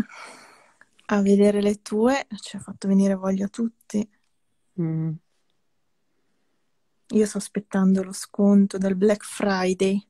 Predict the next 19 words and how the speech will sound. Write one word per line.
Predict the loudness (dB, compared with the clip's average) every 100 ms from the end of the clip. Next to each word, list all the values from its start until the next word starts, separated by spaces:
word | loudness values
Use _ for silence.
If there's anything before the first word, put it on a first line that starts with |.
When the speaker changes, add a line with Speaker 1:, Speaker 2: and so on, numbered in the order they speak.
| _ _ 0
Speaker 2:
Eh, | 6 6
brava, | 6 4 4 2
esatto, | 2 0 -4 -8 -6
diciamolo. | 0 0 2 0 0 -2 -4 -10 _ _ _ 4
Speaker 1:
Mm. | 6 6 2
Speaker 2:
Che | -2
saranno | 2 4 6 6 6 4 0 0
occasioni | -2 0 2 4 6 8 8
d'oro | 6 6 4
per | 2
fare | -2 0 0
spese. | -2 0 0 2 2 0 -4 _ _ _ _ -20 _ _ _ _ _ _ _ _ _
Speaker 1:
Sì. | -20 -12 -10 -10 _ _ _ _ _ _ _ -20 -20 0
Speaker 2:
Quindi | 4 4 4 2 4
riempite | 4 4 4 4 4 4
le | 4
vostre | 2 2 2 4
wish | 6 2 0
list. | 0 0 -2 -6 -4